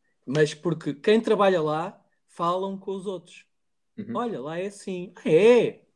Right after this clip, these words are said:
Speaker 1: Ah, é assim?" "Ah, é?" Depois vão lá. Também querem.
Speaker 2: Faz sentido, faz
Speaker 1: Pronto.
Speaker 2: sentido.
Speaker 1: Mas claro, claro. Mas atenção, este pessoal aqui sabe muito mais do que eu, não é? Afinal de contas,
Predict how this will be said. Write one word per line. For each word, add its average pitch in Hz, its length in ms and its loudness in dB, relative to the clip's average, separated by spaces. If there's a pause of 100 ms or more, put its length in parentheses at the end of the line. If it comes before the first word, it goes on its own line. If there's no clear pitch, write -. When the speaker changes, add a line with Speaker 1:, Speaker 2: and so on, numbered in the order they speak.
(360)
Speaker 1:
Ah, 131 140 -4
é 196 120 -2
assim?" 202 320 -6
"Ah, 320 180 -2
é?" 254 460 2 (180)
Depois 202 200 -8
vão 254 160 -6
lá. 233 180 -8 (140)
Também 185 200 -6
querem. 208 380 -6 (1500)
Speaker 2:
Faz - 120 -20
sentido, 98 440 -6
faz - 160 -10
Speaker 1:
Pronto. 427 240 -6
Speaker 2:
sentido. - 140 -16 (120)
Speaker 1:
Mas 381 120 -10
claro, 151 380 0
claro. 151 260 0 (380)
Mas 135 160 -4
atenção, 147 440 0
este 104 160 -16
pessoal 127 300 -6
aqui 147 200 -8
sabe 156 260 -12
muito 165 180 -10
mais 165 220 -6
do 180 100 -6
que 170 120 -8
eu, 160 120 0
não 120 80 -10
é? 107 220 -18
Afinal 131 360 -6
de - 80 -20
contas, 151 580 -2